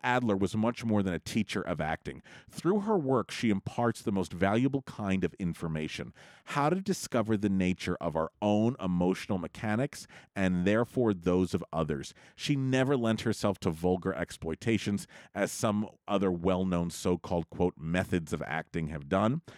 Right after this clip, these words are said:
As a result, her contributions to the theatrical culture have remained largely unknown, unrecognized,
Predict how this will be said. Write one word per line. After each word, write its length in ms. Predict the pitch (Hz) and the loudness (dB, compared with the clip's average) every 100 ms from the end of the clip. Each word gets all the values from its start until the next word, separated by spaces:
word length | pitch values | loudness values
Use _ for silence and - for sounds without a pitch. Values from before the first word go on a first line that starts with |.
| - - - | -20 -14 -2
As 180 | 117 107 | 0 2
a 60 | |
result, 460 | 113 98 139 147 - | 2 0 0 0 -2
her 120 | 107 | -8
contributions 720 | - 131 123 113 107 - 101 | -4 -2 0 0 0 -2 -4
to 60 | 95 | -4
the 40 | 82 | -4
theatrical 480 | - 92 98 - | 0 0 0 -6
culture 360 | 90 92 85 85 | -8 -6 -4 -4
have 120 | 80 | -2
remained 260 | 82 78 76 | -2 0 0
largely 500 | 85 110 123 104 90 | 2 2 0 0 0
unknown, 600 | 69 76 98 101 98 92 - - _ - | -2 -2 0 2 0 -2 -10 -20 _ -2
unrecognized, 920 | 151 151 107 98 98 90 87 87 - | -2 0 -2 0 0 0 0 -2 -4